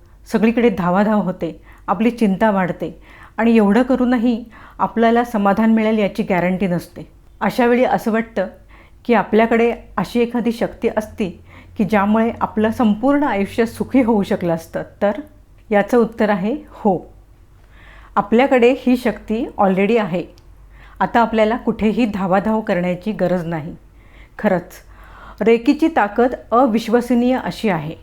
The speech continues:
आपल्यामध्येच असलेली ही शक्ती ॲक्टिवेट करून आपण आपल्या आयुष्यात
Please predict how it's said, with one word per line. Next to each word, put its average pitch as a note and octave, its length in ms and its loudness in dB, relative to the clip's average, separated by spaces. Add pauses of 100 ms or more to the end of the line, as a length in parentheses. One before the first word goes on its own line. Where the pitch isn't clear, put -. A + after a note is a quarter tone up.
(260)
आपल्यामध्येच B3+ 640 2
असलेली A3 480 2
ही B3 160 2
शक्ती A#3 380 0 (100)
ॲक्टिवेट A3 460 0
करून A3+ 320 2 (520)
आपण C4+ 260 2
आपल्या C4+ 400 0
आयुष्यात G#3+ 400 2